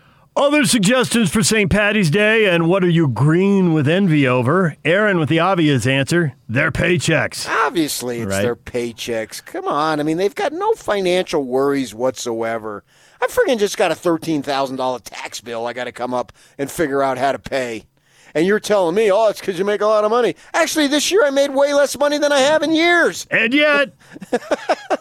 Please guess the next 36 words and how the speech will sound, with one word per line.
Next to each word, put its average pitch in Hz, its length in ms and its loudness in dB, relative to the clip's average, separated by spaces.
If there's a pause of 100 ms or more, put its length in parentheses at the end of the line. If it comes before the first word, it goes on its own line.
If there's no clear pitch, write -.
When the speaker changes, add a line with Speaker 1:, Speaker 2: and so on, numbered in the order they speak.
(400)
Speaker 2:
So, - 520 -6 (420)
we - 720 -8
gotta 508 260 0
worry 214 380 2
about 175 340 0
money. 185 540 0 (800)
Uh, 285 100 -4 (220)
what 523 160 4
would 480 160 4
it 226 80 -14
be 233 220 2
not 190 240 0
to 165 60 2
have 165 180 2
to 156 80 0
worry 147 220 2
about 131 220 0
money? 120 320 -4
I 247 120 0
have 277 120 0
no 285 240 2
idea. 302 480 0
Speaker 1:
I 202 60 -6
have 170 100 -4
no 78 100 -6
idea. 78 240 -12 (540)
Dustin 240 440 2
says, 196 260 0
"People 226 280 2
that 196 120 0
can 165 100 0
afford 160 340 0
better 151 220 0
seats - 400 -2
than 87 180 -8
me. 78 300 -14